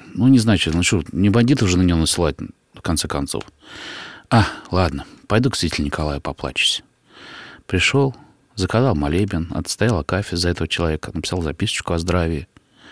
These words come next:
этого человека. На следующее утро прибегает этот человек взмыленный весь, красный, с глазами на выкат. Звонит в дверь, отдает деньги, говорит: "Коленька,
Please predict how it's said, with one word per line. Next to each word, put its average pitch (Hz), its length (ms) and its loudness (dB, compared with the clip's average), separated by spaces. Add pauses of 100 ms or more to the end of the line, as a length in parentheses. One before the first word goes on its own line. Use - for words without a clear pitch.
(160)
этого 80 280 -2
человека. 73 540 -4 (800)
На 107 60 -2
следующее 127 300 4
утро 107 180 2
прибегает 87 440 0
этот - 120 -4
человек 87 280 0
взмыленный 80 520 2
весь, 87 280 -4 (160)
красный, 90 580 0 (520)
с - 120 -4
глазами 95 440 4
на 87 140 4
выкат. 82 460 0 (680)
Звонит 90 340 4
в 78 40 -2
дверь, 104 300 2
отдает 90 340 4
деньги, 95 220 2
говорит: 85 240 2
"Коленька, 90 460 2